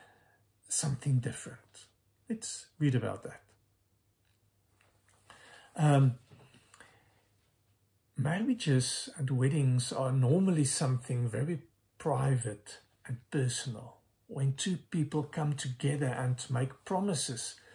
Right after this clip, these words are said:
um, before family, before friends, promises, um, before God, promises towards each other. It's very, very personal. But it's also, uh, uh, much more than that it's in celebration.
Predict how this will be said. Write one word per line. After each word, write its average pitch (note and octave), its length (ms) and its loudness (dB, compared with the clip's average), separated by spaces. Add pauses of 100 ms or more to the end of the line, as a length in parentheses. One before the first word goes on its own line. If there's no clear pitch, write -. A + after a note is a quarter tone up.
(540)
um, - 300 -6
before C3 400 -2
family, C3 500 0
before A#2+ 380 -6
friends, B2 640 -2 (520)
promises, F#3+ 760 0 (100)
um, A#2 240 -4
before B2 340 -4
God, - 280 -2 (420)
promises E3+ 500 -2
towards B2 460 -6
each C3 120 -8
other. - 280 -6
It's - 160 -16 (160)
very, D3+ 400 -6
very C#3 360 0
personal. - 640 -4 (540)
But - 160 0
it's C4+ 240 4
also, B2 800 2 (640)
uh, - 20 -10
uh, - 300 -2
much D3 380 2
more D3 180 8
than A#2+ 200 4
that - 320 -10 (100)
it's - 240 -2
in G#3 80 2
celebration. F3+ 840 -2